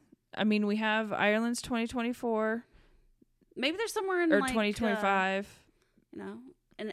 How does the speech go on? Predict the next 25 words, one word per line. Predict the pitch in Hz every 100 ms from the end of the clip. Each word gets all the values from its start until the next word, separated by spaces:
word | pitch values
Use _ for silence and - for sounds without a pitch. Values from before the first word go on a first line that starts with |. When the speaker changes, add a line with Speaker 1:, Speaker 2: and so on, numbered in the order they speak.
| -
Speaker 2:
in | 233
the |
States | 208 - 294 320
that | 254
you | 196
want | 185
us | 175
to | -
go | 190
to. | 175 185
Maybe, | 185 220 233 233 220
you | 247
know. | 214 196 240 _ _ _ _ _
Speaker 1:
Right? | 190 202 254
We | 247
can | 247
do | 240
some | 247 233 202
local | 190 196 214
little | 214 208
trips | 208 220 233 - - - - _ _ _
in | 208 196 190 - -
next | 208 190 -
year. | 190 190 233 262 _ _ _ _
Speaker 2:
Heck, | - - -